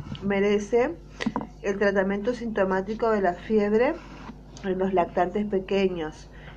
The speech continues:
en especial los menores de tres meses. En ellos, el riesgo de infección bacteriana grave o potencialmente grave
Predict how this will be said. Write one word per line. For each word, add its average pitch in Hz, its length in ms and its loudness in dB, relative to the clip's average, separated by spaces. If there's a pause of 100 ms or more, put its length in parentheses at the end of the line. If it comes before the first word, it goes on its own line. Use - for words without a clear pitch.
(100)
en 226 160 4
especial 247 560 0
los 254 140 2
menores 214 440 2
de 208 100 2
tres 196 300 2
meses. 220 500 2 (760)
En 262 180 2
ellos, 262 480 2
el 185 200 0
riesgo 202 340 2
de 226 120 4
infección 208 460 0
bacteriana 208 640 2
grave 202 480 6
o 185 120 2
potencialmente 196 880 -2
grave 202 480 4